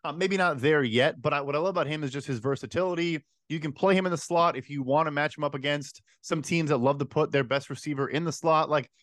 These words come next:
against the CeeDee Lamb, I think he'd play fifty snaps in the slot. And then, you know, against somebody else, he, he would kick out wide. So, but then their, their front as well. George Karlaftis is starting to look like a former first-round pick. Obviously, we know Chris Jones is Chris Jones. Um,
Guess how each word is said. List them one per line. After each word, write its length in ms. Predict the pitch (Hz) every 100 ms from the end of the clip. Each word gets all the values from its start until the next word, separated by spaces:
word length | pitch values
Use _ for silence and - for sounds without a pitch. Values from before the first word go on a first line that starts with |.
| -
against 220 | 175 233
the 200 | 185 214
CeeDee 120 | 190
Lamb, 280 | 160 170 104
I 100 | 120
think 180 | 123 139
he'd 140 | 147
play 140 | 135 147
fifty 220 | 156 135
snaps 320 | - 143 -
in 40 | 131
the 60 |
slot. 260 | - 110 85
And 120 | 113
then, 240 | 147 147 147 143 _ _ _
you 80 | 165
know, 60 | 147
against 220 | 165 160
somebody 240 | 165 165
else, 240 | 190 147 -
he, 160 | 143
he 80 | 123
would 140 | 143
kick 160 | 123 165
out 160 | 147 123
wide. 320 | 120 92 87
So, 300 | 180 170 139 _ _ _ _ _ -
but 120 | 180
then 100 | 190
their, 140 | 190 185
their 160 | 180
front 400 | - - 202 185 -
as 180 | 139
well. 280 | 135 147 101
George 260 | 101 165 185
Karlaftis 600 | - 196 175 170 180 160
is 80 | 147
starting 260 | - 156 156
to 60 |
look 200 | 151 160
like 140 | 156 151
a 40 |
former 300 | - 156 151
first-round 460 | 156 151 151 143 135
pick. 320 | 131 131 - -
Obviously, 420 | 131 147 139 147
we 120 | 135
know 180 | 139 139
Chris 240 | - 151
Jones 320 | - 139 139
is 100 | 120
Chris 240 | - 143 127
Jones. 580 | 190 196 190 180 170 - _ _ _
Um, 460 | 156 151 143 139